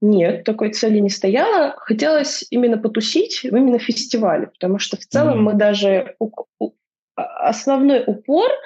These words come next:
Speaker 1: мы делали на кэмп, э, на развлечения, потому что, когда я приходила к друзьям и знакомым, говорила: "Вот хочу сделать, как тебе идея?" Основная цель, <laughs> которую я в целом проговаривала, была, типа, я хочу собрать людей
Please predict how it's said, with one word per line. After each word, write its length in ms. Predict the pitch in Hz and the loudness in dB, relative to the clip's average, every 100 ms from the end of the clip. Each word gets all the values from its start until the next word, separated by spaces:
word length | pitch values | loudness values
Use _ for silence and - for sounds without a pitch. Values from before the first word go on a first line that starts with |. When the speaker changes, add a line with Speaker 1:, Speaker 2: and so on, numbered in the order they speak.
| - - - - | -12 -20 -16 -4
Speaker 1:
мы 240 | 254 277 | 0 0
делали 320 | 233 254 240 | 2 2 2
на 180 | 220 220 | 0 -2
кэмп, 260 | 220 185 - 190 | -4 -8 -6 -2
э, 200 | 190 185 | 0 2
на 160 | 185 190 | 2 2
развлечения, 920 | 190 190 202 - 320 392 392 381 370 - _ _ _ _ | 2 0 0 0 0 2 2 0 -4 -10 _ _ _ _
потому 320 | 196 220 233 240 | -4 0 0 0
что, 500 | - 240 233 220 220 | 0 2 2 2 0
когда 200 | 220 214 | 0 0
я 100 | 208 | -2
приходила 560 | 214 202 214 196 196 190 | -4 -4 -2 0 0 0
к 100 | 190 | 0
друзьям 760 | 196 196 214 214 202 190 196 _ _ _ _ _ - | 0 2 2 2 2 0 -4 _ _ _ _ _ -4
и 60 | |
знакомым, 520 | 185 196 190 220 196 190 | 0 0 0 2 2 0
говорила: 440 | 185 196 196 190 | 0 0 0 2
"Вот 200 | 196 196 | 0 -2
хочу 280 | - - 190 | -6 -6 -6
сделать, 580 | 190 254 370 294 - - | -2 0 2 0 -4 -10
как 180 | - 202 | -6 -6
тебе 360 | - 196 190 185 | -4 0 2 2
идея?" 380 | 226 392 349 285 | 2 2 2 -2
Основная 600 | 196 240 220 233 226 220 | -2 0 2 4 2 0
цель, 420 | - 311 453 508 | -2 0 0 0
<laughs> 20 | - | -2
которую 420 | - 311 240 196 | 0 2 2 2
я 120 | 226 | 0
в 100 | 220 | -2
целом 240 | 294 247 214 | -2 -2 -2
проговаривала, 680 | 220 214 240 427 320 254 | 0 2 0 0 -2 -4
была, 360 | 220 220 233 240 | -2 -2 -2 -2
типа, 540 | - 214 - 202 202 | -6 -12 -4 -2 0
я 100 | 196 | 0
хочу 220 | - - | -4 -8
собрать 320 | - 233 - - | -8 -4 -4 -2
людей 440 | 233 220 311 466 | -2 2 0 -2